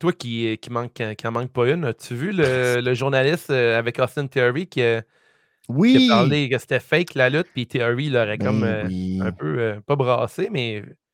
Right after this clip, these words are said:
Speaker 2: Non, non, il
Speaker 1: physique-,
Speaker 2: était fâché.
Speaker 1: euh, ouais, il était
Speaker 2: Exact.
Speaker 1: fâché, rare. Euh,
Speaker 2: Ben
Speaker 1: Work,
Speaker 2: oui,
Speaker 1: c'est vrai,
Speaker 2: c'était
Speaker 1: ça ?
Speaker 2: faux. Ben non, c'était faux.
Speaker 1: C'était faux,
Speaker 2: Sais-tu comment
Speaker 1: ça
Speaker 2: j'ai
Speaker 1: aussi.
Speaker 2: su que c'était faux ? Je
Speaker 1: Comment,
Speaker 2: savais pas que c'était
Speaker 1: vas-y ?
Speaker 2: faux. Moi, j'y ai cru.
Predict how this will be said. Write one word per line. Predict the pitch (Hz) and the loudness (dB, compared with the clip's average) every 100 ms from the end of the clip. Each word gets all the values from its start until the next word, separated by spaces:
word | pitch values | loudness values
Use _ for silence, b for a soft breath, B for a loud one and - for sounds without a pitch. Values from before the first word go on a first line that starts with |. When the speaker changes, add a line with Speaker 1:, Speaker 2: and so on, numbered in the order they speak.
| _ _ _ | _ _ _
Speaker 2:
Non, | 143 220 | 0 4
non, | 208 | 4
il | 208 | 2
Speaker 1:
physique-, | 196 | 2
Speaker 2:
était | 151 | 4
fâché. | 135 127 123 | 6 6 4
Speaker 1:
euh, | 120 120 | 4 2
ouais, | - 143 | 0 0
il | 139 | 0
était | 113 | 2
Speaker 2:
Exact. | 110 | 2
Speaker 1:
fâché, | 143 143 175 | 2 0 0
rare. | 143 196 190 B B - | 0 0 -2 B B -4
Euh, | 127 127 127 | 0 2 4
Speaker 2:
Ben | 139 | 4
Speaker 1:
Work, | 233 | 2
Speaker 2:
oui, | 110 113 | 0 -6
Speaker 1:
c'est | - 127 | -2 0
vrai, | 135 | 0
Speaker 2:
c'était | 165 | -2
Speaker 1:
ça ? | - | -4
Speaker 2:
faux. | 101 104 104 _ - - | -6 -6 -10 _ -20 -6
Ben | 127 147 101 | -2 -2 -4
non, | 80 80 85 | -8 -10 -12
c'était | 90 - | -14 -16
faux. | - - - - _ _ _ | -16 -18 -20 -20 _ _ _
Speaker 1:
C'était | _ 117 | _ -10
faux, | - | -8
Speaker 2:
Sais-tu | 131 | -4
comment | 170 | 2
Speaker 1:
ça | 170 | 2
Speaker 2:
j'ai | 156 | 2
Speaker 1:
aussi. | 135 | -2
Speaker 2:
su | 127 175 | -2 -4
que | - | 0
c'était | 127 | -2
faux ? | - 143 151 143 _ - | -2 -4 -4 -6 _ -14
Je | 101 | 2
Speaker 1:
Comment, | 165 | 4
Speaker 2:
savais | 151 | 6
pas | 147 | 2
que | 131 | 0
c'était | 123 | -2
Speaker 1:
vas-y ? | 147 | -2
Speaker 2:
faux. | |
Moi, | 156 | 0
j'y | 135 139 | 0 -2
ai | 120 | -4
cru. | - 156 | -2 -2